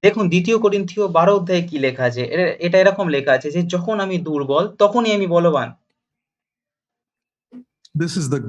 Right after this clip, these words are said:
Speaker 2: greatest apostle that lived at that time. I believe Paul was the greatest apostle in the first century. And he says in Second Corinthians twelve ten about himself.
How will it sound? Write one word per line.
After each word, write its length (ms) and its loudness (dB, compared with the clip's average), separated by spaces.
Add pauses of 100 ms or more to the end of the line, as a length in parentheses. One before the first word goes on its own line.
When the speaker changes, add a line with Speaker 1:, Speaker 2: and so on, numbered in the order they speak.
(140)
Speaker 2:
greatest 520 -4 (200)
apostle 560 -6 (1600)
that 320 -4
lived 280 -4
at 200 -4
that 180 -4
time. 280 -4 (180)
I 100 -2
believe 340 -4
Paul 180 -4 (680)
was 160 -6
the 140 -4
greatest 280 -4 (100)
apostle 420 -6 (720)
in 80 -2
the 180 -4
first 200 -4
century. 460 -6
And 100 -2
he 160 -6
says 180 -4
in 120 -2
Second 380 -4
Corinthians 340 -4
twelve 300 -6 (120)
ten 240 -4
about 280 -4
himself. 460 -4